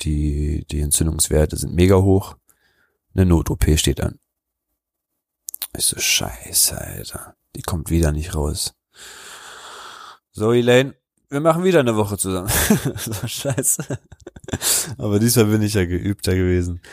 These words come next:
Ähm, ja, dann ging's aber auch schon nachts los, ne?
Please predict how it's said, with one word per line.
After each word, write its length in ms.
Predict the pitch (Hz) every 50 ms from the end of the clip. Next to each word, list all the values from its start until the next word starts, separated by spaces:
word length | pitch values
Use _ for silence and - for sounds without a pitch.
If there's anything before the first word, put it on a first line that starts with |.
| - - - - - - - - _ - -
Ähm, 520 | 87 85 82 82 80 80 80 78 87 87 - _ _ _ _ _ _ -
ja, 160 | 80 87 92
dann 120 | 85 85
ging's 200 | 87 95 95 -
aber 120 | 90 92 90
auch 80 | 92
schon 140 | - - 92
nachts 260 | 87 92 95 - -
los, 240 | - 101 95 85 -
ne? 220 | 82 85 90 95